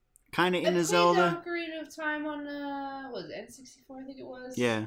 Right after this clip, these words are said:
Speaker 2: Um, and I loved that one. I never got into, like, the, the real long like, the, the original Nintendo Zelda or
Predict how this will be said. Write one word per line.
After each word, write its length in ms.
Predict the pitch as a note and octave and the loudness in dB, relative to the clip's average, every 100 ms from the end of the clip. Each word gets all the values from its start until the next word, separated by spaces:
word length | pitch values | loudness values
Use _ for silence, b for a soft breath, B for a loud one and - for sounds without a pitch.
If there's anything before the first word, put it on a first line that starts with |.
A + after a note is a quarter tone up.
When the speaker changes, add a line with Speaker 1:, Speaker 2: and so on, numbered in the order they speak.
| - | -6
Speaker 2:
Um, 520 | G#3+ A3 G#3 G#3 F#3+ - _ _ | -6 -6 -6 -8 -10 -16 _ _
and 80 | A#3 | -8
I 160 | A#3 A#3 | -8 -6
loved 280 | C4 B3 F3 | -8 -8 -10
that 240 | E3 - - | -10 -10 -14
one. 160 | - - _ _ _ _ _ - | -20 -20 _ _ _ _ _ -10
I 160 | B3 | -8
never 480 | B3+ C4 C#4+ C#4+ D4 | -8 -6 -8 -8 -8
got 220 | B3+ B3 A#3+ | -6 -6 -6
into, 440 | A3+ A#3 A#3+ G3+ | -12 -14 -16 -10
like, 240 | G3 G3 - | -8 -8 -8
the, 340 | F#3 F3 E3+ D#3+ | -8 -6 -8 -12
the 100 | E3 E3 | -18 -14
real 260 | F3+ F3+ E3+ | -10 -8 -8
long 500 | D#3+ D#3+ D#3 D3+ D3+ F3 _ _ _ | -8 -6 -8 -12 -16 -20 _ _ _
like, 240 | F3 D3+ _ | -20 -20 _
the, 280 | E3+ D3+ - | -16 -14 -16
the 80 | E3 | -18
original 640 | D#3+ E3 D#3+ E3 D3+ C#3 _ | -16 -16 -16 -14 -14 -16 _
Nintendo 640 | E3+ D#3 D3 E3 D3+ C#3+ C#3+ | -20 -20 -18 -16 -14 -14 -16
Zelda 540 | C#3 C3 C3 C3 B2+ - | -16 -16 -16 -16 -16 -18
or 160 | - | -20